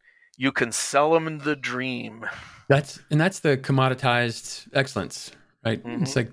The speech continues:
Speaker 2: it's, it's Deming's, you know, give something a name, people expect you to hand it to him in the box, and as long as you're out before they open the box and get to the bottom, um, you're probably gonna be okay. <laughs>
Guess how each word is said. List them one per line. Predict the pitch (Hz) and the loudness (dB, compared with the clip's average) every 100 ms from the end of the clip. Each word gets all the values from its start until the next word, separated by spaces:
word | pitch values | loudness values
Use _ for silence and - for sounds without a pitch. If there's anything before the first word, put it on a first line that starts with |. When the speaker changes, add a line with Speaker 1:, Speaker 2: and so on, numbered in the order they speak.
| - _ - | -16 _ -2
Speaker 2:
it's, | 139 131 131 | 0 0 0
it's | 131 | 0
Deming's, | 123 123 123 120 117 - - - | 4 4 4 2 0 -4 -8 0
you | 123 | 2
know, | 104 | 2
give | 101 113 | 0 0
something | - 127 131 123 | 2 0 2 2
a | 117 | 4
name, | 120 127 123 | 2 2 2
people | 123 117 107 | 0 0 -2
expect | - - 113 - | -2 -2 0 2
you | 117 | 2
to | |
hand | 113 113 | 4 2
it | - | 0
to | - | 2
him | 113 107 | 4 4
in | |
the | 107 | 4
box, | 120 123 123 - 104 | 4 4 2 -2 2
and | 107 | 2
as | 98 - - - - - _ - | 0 -4 -12 -20 -20 -20 _ 0
long | 139 127 | 2 4
as | 127 | 4
you're | 123 | 4
out | 123 113 | 4 0
before | 120 131 123 | -2 2 4
they | 117 | 4
open | 123 117 | 2 2
the | 110 | 2
box | 117 107 | 2 2
and | 120 | 0
get | 110 | 0
to | 110 | 0
the | |
bottom, | 107 117 107 101 98 - | 2 2 2 0 -4 -2
um, | 123 113 107 98 - | 2 4 2 0 -2
you're | 131 | -4
probably | 131 110 | -2 -2
gonna | 107 104 | 0 2
be | 110 | 4
okay. | 104 - 107 101 - - | 4 4 4 4 -2 -2
<laughs> | 117 | 0